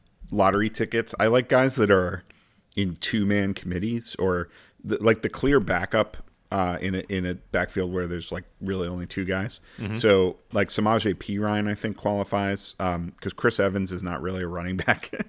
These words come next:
Speaker 2: Yeah.
Speaker 1: Um, JaMycal Hasty, uh, in Jacksonville is, uh, the clear only alternative at this point to Travis Etienne, uh, and then Rex Burkhead, uh, with the, with the, uh, Texans as well. Those are all guys that are ten percent or,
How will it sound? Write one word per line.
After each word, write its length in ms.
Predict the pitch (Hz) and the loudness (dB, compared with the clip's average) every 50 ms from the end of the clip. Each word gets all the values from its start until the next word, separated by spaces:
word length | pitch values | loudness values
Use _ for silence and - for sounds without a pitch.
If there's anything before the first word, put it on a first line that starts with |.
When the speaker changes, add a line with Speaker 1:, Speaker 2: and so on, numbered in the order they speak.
| _ - - - - - - | _ -20 -20 -20 -16 -10 -4
Speaker 2:
Yeah. 340 | - 90 85 87 92 90 90 | 0 2 2 4 2 2 2
Speaker 1:
Um, 240 | 87 85 82 - _ _ _ _ - - | 0 -2 -6 -8 _ _ _ _ -12 -2
JaMycal 440 | - 117 110 117 120 - 110 98 80 | 0 2 4 4 2 2 2 0 2
Hasty, 600 | 101 95 92 - - - 104 98 95 95 95 - _ _ - | 2 0 0 -2 -4 -2 0 0 0 -2 -4 -8 _ _ -6
uh, 360 | 90 95 95 90 90 90 87 - | -4 -2 0 0 0 -2 -2 -4
in 100 | 90 92 | -6 -4
Jacksonville 760 | - 98 90 87 - - - 95 85 92 92 90 90 90 - _ _ _ - - _ _ - | -2 -2 -2 -2 -4 -4 -6 -2 0 0 2 2 0 -2 -4 _ _ _ -20 -20 _ _ -6
is, 280 | - 95 90 - - 87 | -6 -6 -6 -6 -6 -4
uh, 240 | 87 87 87 85 - _ _ _ _ _ _ _ - - | -4 -4 -4 -6 -8 _ _ _ _ _ _ _ -12 -8
the 100 | 101 101 | -6 -6
clear 480 | - - 101 98 95 92 90 90 - - - | -4 0 0 2 4 4 2 0 -2 -4 -4
only 320 | 110 101 98 98 98 95 | -2 0 0 0 0 -2
alternative 680 | - - 90 87 - - 95 90 90 90 87 87 90 90 | -2 -4 -6 -6 -6 -4 -4 -2 -2 -2 -2 -4 -4 -4
at 80 | 87 82 | -8 -10
this 140 | 87 87 - | -10 -10 -8
point 240 | - 95 87 - | -6 -6 -6 -6
to 80 | - - | -8 -8
Travis 340 | 82 101 92 90 85 82 - | -2 0 0 0 0 -4 -8
Etienne, 480 | 87 87 85 - 90 90 92 90 90 92 - _ - - - - _ - - | -10 -10 -6 -6 -6 -4 -4 -4 -6 -8 -10 _ -20 -20 -20 -20 _ -12 -8
uh, 240 | 87 85 87 85 - | -6 -6 -6 -6 -4
and 140 | 98 101 104 | -2 0 2
then 140 | 104 101 95 | 2 2 2
Rex 220 | 95 98 - - | 2 0 0 -2
Burkhead, 640 | - - 85 82 - - 87 82 85 87 87 110 - - - | -6 -6 -6 -6 -6 -4 -4 -4 -4 -6 -8 -10 -16 -14 -12
uh, 180 | 80 78 73 71 | -10 -8 -8 -8
with 160 | - - - | -10 -10 -8
the, 160 | 82 82 82 - - | -10 -10 -10 -8 -10
with 180 | 90 - - | -10 -10 -8
the, 240 | - 87 87 82 85 | -8 -8 -6 -6 -6
uh, 120 | 82 78 | -6 -8
Texans 520 | - - - - - - 67 62 78 - - | -8 -8 -10 -10 -10 -10 -12 -12 -12 -12 -12
as 140 | 78 - - | -14 -10 -8
well. 300 | 71 64 65 78 85 - | -8 -8 -8 -8 -12 -6
Those 220 | - 107 110 98 131 | -2 -2 -2 2 4
are 140 | 117 107 104 | 4 4 4
all 80 | 104 | 2
guys 280 | 87 80 71 73 - - | 0 -4 -6 -6 -6 -8
that 80 | 82 80 | -6 -6
are 80 | 78 | -6
ten 240 | 76 - - 87 85 | -8 -6 -6 -6 -6
percent 380 | - - 85 - - 82 82 76 | -4 -4 -4 -4 -4 -4 -6 -6
or, 160 | 76 82 - | -8 -10 -10